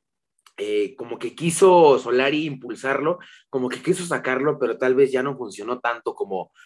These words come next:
como otros esperábamos, o sea, digo, y ahorita estamos mencionando, eh, delanteros y jijaja, estamos de-, este, mencionando a Oribe Peralta, pero digo, se me viene a la cabeza de que Oribe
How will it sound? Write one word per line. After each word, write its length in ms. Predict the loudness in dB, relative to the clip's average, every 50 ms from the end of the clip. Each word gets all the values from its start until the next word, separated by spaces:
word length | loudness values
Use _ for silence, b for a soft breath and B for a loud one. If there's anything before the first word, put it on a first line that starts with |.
| b b _ _
como 220 | -6 -2 0 0
otros 300 | 0 2 2 0 0 0
esperábamos, 840 | -2 -4 -4 -4 -4 -2 -2 -2 0 0 0 0 -2 -4 -4 -4
o 100 | -4 -4
sea, 300 | -2 -2 -2 -2 -2 -2 -2 -2 -2 -2 -4 -4 -6 -4 0
digo, 320 | 2 4 6 6 4 B B B B B B 4
y 40 | 6
ahorita 260 | 6 6 6 4 0
estamos 140 | -2 -2 -4
mencionando, 920 | -4 -6 -6 -8 -6 -6 -6 -4 0 2 2 4 4 2 0 -2 -4 -6 -6
eh, 80 | -6 -8 _ _ _ -6
delanteros 920 | -4 -4 -4 -6 -6 -2 2 4 6 8 8 6 6 4 2 -2 -4 -10 -16
y 40 | -20
jijaja, 580 | -16 -14 -12 -12 -12 -10 -6 -4 -4 -4 B B B B B
estamos 260 | _ 0 2 2 4
de-, 300 | 4 4 6 6 4 4
este, 220 | 2 0 -4 -4
mencionando 420 | -4 -4 -6 -4 -2 -2 2 2 4
a 40 |
Oribe 240 | 6 6 6 4 4
Peralta, 500 | 2 0 -2 0 0 -2 -2 -4 -6 -4 -4
pero 220 | -4 -4 -4 -2
digo, 260 | 0 2 2 2 2 0
se 140 | -4 -8
me 140 | -4 -2 0
viene 160 | 0 0 0
a 40 | 0
la 120 | -2 -4 -4
cabeza 420 | -6 -6 -6 -6 -4 -6 -8 B B B B B B B B B B -2
de 160 | 0 0 2
que 100 | 4 6
Oribe 240 | 6 8 6 6